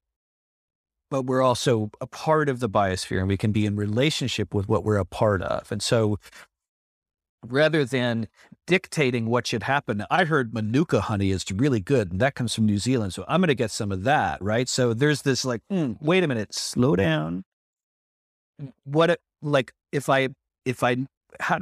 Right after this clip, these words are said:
what did my body want? Well, how do I find out? Well, I have to be in relationship with my body."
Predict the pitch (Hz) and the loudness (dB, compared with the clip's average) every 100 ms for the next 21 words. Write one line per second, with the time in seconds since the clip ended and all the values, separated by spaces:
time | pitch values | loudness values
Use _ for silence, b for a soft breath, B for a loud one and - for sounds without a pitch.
0 | - 180 202 170 127 139 160 190 120 104 | 0 0 2 0 0 0 2 2 -2 -6
1 | 85 113 113 151 156 147 - 147 139 78 | -6 -6 -2 -2 -2 -2 -2 -2 0 0
2 | - 110 120 143 - 135 139 127 123 123 | 0 2 2 0 -2 -2 0 0 0 2
3 | 127 123 123 113 117 113 98 127 151 110 | 0 -2 -4 -4 0 0 2 0 0 -2